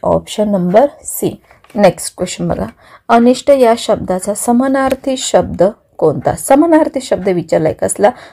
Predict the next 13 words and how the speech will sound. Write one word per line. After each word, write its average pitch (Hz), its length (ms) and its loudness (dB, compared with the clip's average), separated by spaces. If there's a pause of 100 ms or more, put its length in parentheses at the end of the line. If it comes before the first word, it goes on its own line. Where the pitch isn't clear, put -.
(140)
अनिष्टचा. 180 640 -2
चला, 180 320 2
याचा 190 260 2
answer 202 300 0
कमेंट्समध्ये 185 520 -4
द्यायचे. 180 340 -6 (460)
अनिष्ट 208 460 2
या 202 260 4
शब्दाचा 175 560 -2
समानार्थी 185 640 -2
शब्द 185 320 -2
आहे 190 160 2
अशुभ. 165 380 -2